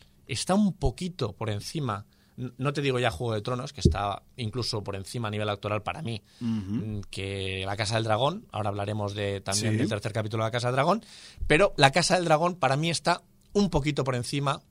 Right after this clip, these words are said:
Speaker 1: a nivel actoral, mm, que, que la, la del Señor de los
Speaker 2: Que
Speaker 1: Anillos.
Speaker 2: los anillos.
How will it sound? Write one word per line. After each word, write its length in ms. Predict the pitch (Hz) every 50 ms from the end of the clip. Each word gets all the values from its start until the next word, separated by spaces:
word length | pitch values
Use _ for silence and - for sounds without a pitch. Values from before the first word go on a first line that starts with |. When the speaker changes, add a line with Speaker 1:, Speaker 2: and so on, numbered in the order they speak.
| _ _ _ - - - - - _ -
Speaker 1:
a 120 | 123 120
nivel 460 | 117 117 117 123 131 135 135 139 - -
actoral, 640 | - 135 127 - - 120 117 123 123 127 156 - - _ _ _ - _ _ _
mm, 580 | - 113 113 113 113 110 107 107 107 104 107 110 107 -
que, 640 | - 117 110 110 107 107 107 104 104 104 104 - - _ _
que 640 | - - 107 104 104 101 101 101 101 101 98 98 98
la, 520 | 98 107 104 104 98 98 98 95 95 87 78
la 240 | 120 110 104 101 98
del 180 | 104 101 98
Señor 260 | - - 101 101 104
de 60 | 104 104
los 120 | 98 -
Speaker 2:
Que 40 | - 95
Speaker 1:
Anillos. 180 | 95 92 87
Speaker 2:
los 160 | 87 87 -
anillos. 480 | 107 107 113 117 104 95 90 90 - -